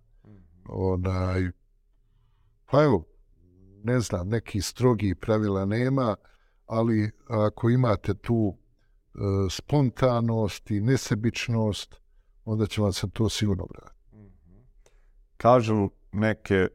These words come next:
Speaker 1: vaše kolege ovde da vi uvek tako kad dođete,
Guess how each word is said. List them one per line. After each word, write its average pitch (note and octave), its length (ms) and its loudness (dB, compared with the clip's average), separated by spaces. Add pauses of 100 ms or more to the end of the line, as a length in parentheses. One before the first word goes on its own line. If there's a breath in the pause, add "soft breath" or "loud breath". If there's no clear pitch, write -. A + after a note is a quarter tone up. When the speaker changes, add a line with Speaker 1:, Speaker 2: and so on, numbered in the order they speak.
(140)
Speaker 1:
vaše G2+ 340 2
kolege F#2+ 560 2
ovde G2+ 500 2 (140)
da F#2+ 160 0
vi G2+ 200 2
uvek G2+ 300 2
tako G2 340 2
kad E2+ 180 -2
dođete, F#2+ 760 2